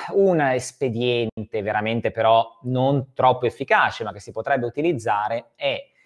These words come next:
fare delle ricerche avanzate con delle caratteristiche, per esempio tutte le persone di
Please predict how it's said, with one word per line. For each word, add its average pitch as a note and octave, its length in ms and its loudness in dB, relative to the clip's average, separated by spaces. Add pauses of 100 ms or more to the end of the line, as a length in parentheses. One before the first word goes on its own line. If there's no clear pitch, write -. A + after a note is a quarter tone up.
(280)
fare G#2 480 2
delle A#2 240 4
ricerche A#2 840 0
avanzate G2 840 0
con C#3 240 -2
delle G#2 160 -2
caratteristiche, G2+ 1200 -4
per F2+ 120 -18
esempio G#2 380 -2
tutte B2 200 -4
le A2+ 100 2
persone A#2+ 560 2
di A#2+ 200 2